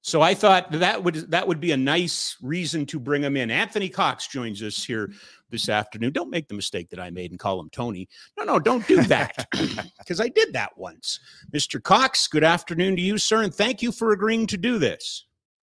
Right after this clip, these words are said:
Speaker 2: Thanks, Rob. It's nice to see you.
Speaker 1: It's <laughs> nice to be seen.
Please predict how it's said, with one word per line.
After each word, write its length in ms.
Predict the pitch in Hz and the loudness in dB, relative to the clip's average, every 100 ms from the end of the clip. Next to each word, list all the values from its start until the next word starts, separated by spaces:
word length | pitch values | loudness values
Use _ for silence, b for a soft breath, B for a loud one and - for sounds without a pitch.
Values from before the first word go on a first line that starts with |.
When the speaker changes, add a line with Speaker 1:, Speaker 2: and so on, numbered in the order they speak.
| _ _ _ _ _ _ _ _ _ | _ _ _ _ _ _ _ _ _
Speaker 2:
Thanks, 240 | 101 82 | -12 -8
Rob. 240 | 92 87 87 | -6 -6 -6
It's 320 | - - - _ _ 92 | -14 -14 -14 _ _ -16
nice 180 | 87 - | -14 -12
to 100 | - | -12
see 180 | - | -12
you. 140 | 139 92 131 | -12 -12 -8
Speaker 1:
It's 240 | 127 - - | -8 -8 2
<laughs> 60 | |
nice 180 | 262 - | 2 2
to 140 | - 202 | -2 -2
be 180 | 175 | 0
seen. 540 | 170 - 320 370 98 | 0 -2 0 0 -2